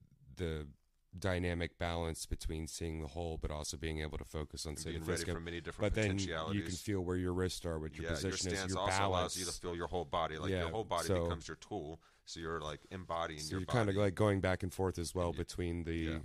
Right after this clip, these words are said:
Speaker 2: you have awareness of your
Speaker 1: yourself
Speaker 2: legs, your arms,
Speaker 1: and
Speaker 2: your
Speaker 1: some
Speaker 2: feet, where your fingers are at. Yeah,
Speaker 1: Yeah,
Speaker 2: sorry,
Speaker 1: so
Speaker 2: go
Speaker 1: you
Speaker 2: ahead.
Speaker 1: have a,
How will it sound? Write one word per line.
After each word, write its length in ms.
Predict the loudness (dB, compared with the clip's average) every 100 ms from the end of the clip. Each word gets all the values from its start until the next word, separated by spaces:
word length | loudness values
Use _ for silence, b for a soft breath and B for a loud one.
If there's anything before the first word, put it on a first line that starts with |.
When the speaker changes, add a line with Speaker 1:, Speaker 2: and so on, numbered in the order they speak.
| -8
Speaker 2:
you 100 | -10
have 120 | -8 -8
awareness 380 | -8 -6 -4 0
of 20 |
your 100 | 0
Speaker 1:
yourself 260 | 2 2 2
Speaker 2:
legs, 180 | 2 -2
your 120 | -2
arms, 100 | -2
Speaker 1:
and 140 | -2
Speaker 2:
your 60 | -2
Speaker 1:
some 140 | -2 -2
Speaker 2:
feet, 100 | -6
where 100 | -12
your 80 | -10
fingers 360 | -8 -6 -6
are 120 | -4
at. 220 | -4 -4 -8 _ _ _ -20 B B B
Yeah, 40 | -4
Speaker 1:
Yeah, 100 | -2
Speaker 2:
sorry, 100 | -2
Speaker 1:
so 160 | 0 0
Speaker 2:
go 40 | 2
Speaker 1:
you 60 | 0
Speaker 2:
ahead. 120 | 0
Speaker 1:
have 200 | 0 2
a, 240 | 0 -2